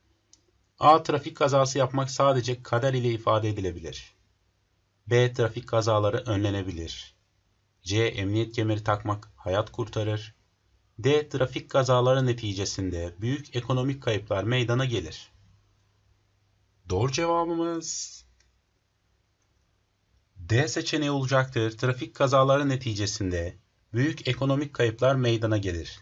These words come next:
Direkt aklımıza gelecek düşünce bu olmalıdır. Devam ediyoruz. Boyun kırıklarında yanlış taşıma ve gereksiz hareketler sonucu omurilik zedelenmesine bağlı olarak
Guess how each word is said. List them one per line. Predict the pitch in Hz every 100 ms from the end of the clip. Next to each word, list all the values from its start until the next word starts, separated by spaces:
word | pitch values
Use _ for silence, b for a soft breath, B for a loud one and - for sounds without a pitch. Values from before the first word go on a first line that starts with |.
| -
Direkt | 143 135 131
aklımıza | 123 123 131 127 131
gelecek | 120 120 113 107 - -
düşünce | 123 - 110 104 131
bu | 123
olmalıdır. | 98 85 85 80 78 76 - _ _ _ _ _ _ _ _ _ _ _ _ _ _ _ _ _ _ _ _ - -
Devam | 113 131 131
ediyoruz. | 101 98 87 82 - - _ _ _ _ _ _ 107
Boyun | 131 175
kırıklarında | 175 151 139 123 107 98
yanlış | 98 113 135 160 -
taşıma | 123 - 135 135
ve | 107
gereksiz | 82 107 120 123 151
hareketler | 123 123 120 120 - 127
sonucu | 131 120 107 87 80 82 _ _ _ _ -
omurilik | 113 135 143 -
zedelenmesine | - 131 123 113 110 110 - 98
bağlı | 107 117 131
olarak | 131 90 78 -